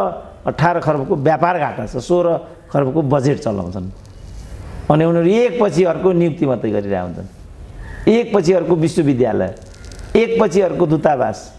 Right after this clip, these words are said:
अनि त्यसबाट त्यसलाई कसरी धान्ने त हामीले भोलि? तलब सुविधामै हाम्रो जम्मै, अब हेर अहिले काठमाडौँ मलाई हेर्दाखेरि विरक्त लाग्छ, यो मेलम्चीको आतङ्क फेरि धुलाम्मे र इलाम्मेको कोपमा। अब सब मलाई लाग्छ फेरि अब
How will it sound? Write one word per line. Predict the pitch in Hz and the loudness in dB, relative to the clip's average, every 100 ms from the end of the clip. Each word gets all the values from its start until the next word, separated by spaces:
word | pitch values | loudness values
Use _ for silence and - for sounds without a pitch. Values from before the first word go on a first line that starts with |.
| - - - - - - - | -20 -20 -20 -16 -16 -4 0
अनि | 147 | 4
त्यसबाट | 202 170 202 | 4 4 0
त्यसलाई | 185 208 214 | 2 2 2
कसरी | 208 233 | 2 0
धान्ने | 226 139 127 127 | 2 2 2 0
त | |
हामीले | 107 104 104 101 | 0 -4 -4 -4
भोलि? | 90 80 - - - - - - - - - - - - | -4 -6 -12 -16 -16 -16 -14 -12 -12 -12 -12 -12 -10 0
तलब | 208 233 247 | 2 4 0
सुविधामै | - 214 214 220 233 | 2 2 4 2 2
हाम्रो | 247 180 185 | 0 2 0
जम्मै, | 151 175 196 185 208 - - - - - | 2 2 2 2 -2 -8 -18 -18 -16 0
अब | 165 | 2
हेर | 165 | 4
अहिले | 190 202 185 | 2 2 2
काठमाडौँ | 180 175 185 175 170 | 2 0 0 0 0
मलाई | 165 165 | 2 2
हेर्दाखेरि | 143 156 156 151 | 2 0 -2 0
विरक्त | 196 254 - - - - | 0 0 -4 -18 -20 -2
लाग्छ, | 170 143 131 185 269 - - - - | 0 0 -2 -4 -6 -8 -18 -18 -2
यो | 143 | 2
मेलम्चीको | 147 170 170 151 151 156 | 4 2 0 0 0 2
आतङ्क | 147 - - 147 147 | 2 0 -2 -4 -4
फेरि | 160 - 170 233 262 262 262 220 | -6 -2 0 4 4 4 2 4
धुलाम्मे | 156 180 170 160 | 4 4 2 0
र | 156 | 0
इलाम्मेको | 156 123 123 123 120 135 175 - - - - | 0 0 0 -2 -6 -6 -8 -10 -18 -18 -2
कोपमा। | 135 131 143 | 0 2 2
अब | 139 | 0
सब | 127 165 | 0 2
मलाई | 175 190 | 2 2
लाग्छ | 175 180 | 0 0
फेरि | 196 170 220 | 0 2 2
अब | 208 185 - | 2 0 -4